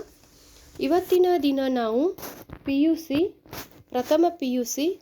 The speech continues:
ಕನ್ನಡ ಹೊಲಿಗೆ ಯಂತ್ರದ ಅಮ್ಮಿ ಪದ್ಯ ಭಾಗ ಹದಿಮೂರು. ಈ ಪದ್ಯ ಭಾಗಕ್ಕೆ ಸಂಬಂಧಿಸಿದ ಪ್ರಶ್ನೆ ಉತ್ತರಗಳನ್ನ ನೋಡ್ತಾ ಸಾಗೋಣ ಬನ್ನಿ.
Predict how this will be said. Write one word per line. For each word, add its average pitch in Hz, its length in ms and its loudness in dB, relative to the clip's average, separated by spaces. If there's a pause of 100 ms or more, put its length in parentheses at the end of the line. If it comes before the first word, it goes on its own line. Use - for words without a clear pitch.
ಕನ್ನಡ 247 440 -2 (840)
ಹೊಲಿಗೆ 330 400 4
ಯಂತ್ರದ 269 420 0 (140)
ಅಮ್ಮಿ 233 380 -2 (460)
ಪದ್ಯ 254 320 0
ಭಾಗ 233 300 -2 (140)
ಹದಿಮೂರು. 240 680 2 (560)
ಈ 349 100 4
ಪದ್ಯ 269 360 -4
ಭಾಗಕ್ಕೆ 277 500 0
ಸಂಬಂಧಿಸಿದ 233 840 -6
ಪ್ರಶ್ನೆ 254 380 -4
ಉತ್ತರಗಳನ್ನ 254 760 -2 (100)
ನೋಡ್ತಾ 220 400 -4
ಸಾಗೋಣ 196 480 -8
ಬನ್ನಿ. 185 440 -6